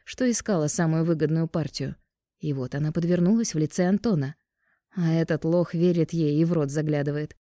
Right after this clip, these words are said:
И даже пример Игоря его ничему не научил. Пытается наступить на те же грабли. Ну да ничего. У него есть старший брат,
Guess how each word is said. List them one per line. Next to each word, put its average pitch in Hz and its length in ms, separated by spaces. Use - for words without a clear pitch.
И 208 120
даже 180 280
пример 185 340
Игоря 180 360
его 151 200
ничему 151 380
не 151 120
научил. 156 500
Пытается 165 500
наступить 170 460
на 165 140
те 180 160
же 180 140
грабли. 147 480
Ну 156 180
да 147 80
ничего. 147 560
У 226 100
него 214 240
есть 190 220
старший 190 360
брат, 165 360